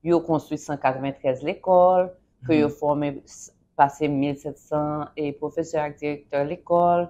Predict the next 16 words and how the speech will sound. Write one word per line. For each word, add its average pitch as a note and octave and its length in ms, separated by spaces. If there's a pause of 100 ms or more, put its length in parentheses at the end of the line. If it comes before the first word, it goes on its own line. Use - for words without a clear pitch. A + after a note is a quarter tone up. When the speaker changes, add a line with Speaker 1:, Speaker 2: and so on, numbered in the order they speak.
Speaker 2:
Là, D#3 160
effectivement, E3+ 480
nous D3 80
Speaker 1:
Qui C3+ 60
Speaker 2:
avons C3 260
venir B2+ 220
sur - 180
bilan, C3 540
nous, B2+ 540
Speaker 1:
Oui, A#3 200
Speaker 2:
bilan B3+ 120
global. D3+ 360
Speaker 1:
mais F3+ 60
allez F#3 160
trop D#3 180
vite. C#4+ 320